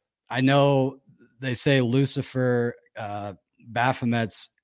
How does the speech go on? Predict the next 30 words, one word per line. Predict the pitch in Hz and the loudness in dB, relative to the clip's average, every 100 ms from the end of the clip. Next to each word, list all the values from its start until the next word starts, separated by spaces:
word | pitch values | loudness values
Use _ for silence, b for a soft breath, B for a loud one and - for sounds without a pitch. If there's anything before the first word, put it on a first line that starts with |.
| _ | _
uh, | 117 104 104 95 - | -10 -8 -8 -8 -8
a | 104 | -6
hermaphrodite, | 113 117 143 151 123 110 107 110 - | -2 2 2 2 -2 -4 -2 -4 -6
but, | 110 107 104 B B B - | -6 -6 -6 B B B 0
I | 143 | 4
mean, | 151 | 6
if | 147 139 | 6 2
you | |
think | 131 - 226 220 | -2 -2 -2 0
about | 139 135 139 | 2 4 4
it, | 139 123 | 2 -2
like, | 127 120 110 - b b b b b _ 135 | -4 -2 -4 -8 b b b b b _ 0
um, | 135 127 123 110 110 | 4 4 2 0 -6
if | 120 127 - - _ _ - 127 | -4 -4 -6 -20 _ _ -16 2
God | 139 160 151 | 6 8 6
and | |
the | 135 | 2
devil | 107 139 139 135 | 2 4 4 2
are | 120 | 0
just | 113 117 - | -2 -6 -6
two | - 139 | -6 -4
sides | - 131 110 | 0 -2 -2
of | 107 | -6
the | 104 | -6
same | - 117 104 | -4 -4 -4
coin, | - - 165 120 104 104 107 - | -8 -4 -2 -2 -2 -4 -8 -10
um, | 104 98 98 95 - _ - | -8 -6 -6 -8 -14 _ -10
some | - 117 | -2 -2
people | 113 117 110 107 104 _ 127 | -2 -4 -2 -4 -6 _ -8
might | 117 110 110 | -4 -2 -2